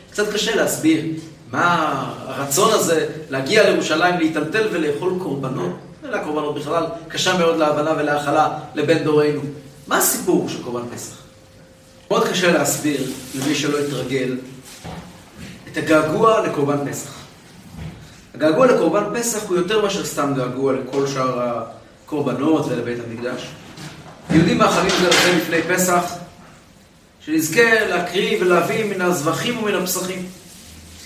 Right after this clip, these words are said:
ערב פסח, יהודים נוהגים לומר את סדר הקרבת קורבן פסח, את כל ההלכות, חוזרים על כל ההלכות. אומרים את זה ב-, בהתרגשות גדולה.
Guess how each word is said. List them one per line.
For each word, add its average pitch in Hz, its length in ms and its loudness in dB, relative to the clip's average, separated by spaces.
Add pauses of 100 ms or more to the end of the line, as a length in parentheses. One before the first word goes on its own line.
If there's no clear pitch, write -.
(220)
ערב 165 220 0 (120)
פסח, - 440 -2 (400)
יהודים 147 280 2
נוהגים 156 280 4
לומר 151 400 0
את 143 60 -4 (400)
סדר 185 340 2
הקרבת 151 360 -4
קורבן 139 360 0
פסח, 170 160 -2 (100)
את - 60 -14
כל 147 140 -2
ההלכות, 175 500 -2
חוזרים 156 300 -4
על 143 80 -4
כל 156 180 -2
ההלכות. - 480 -4 (920)
אומרים 143 220 -2
את 156 60 0
זה 139 140 -2
ב-, 127 600 -4
בהתרגשות 135 460 -4
גדולה. 175 360 6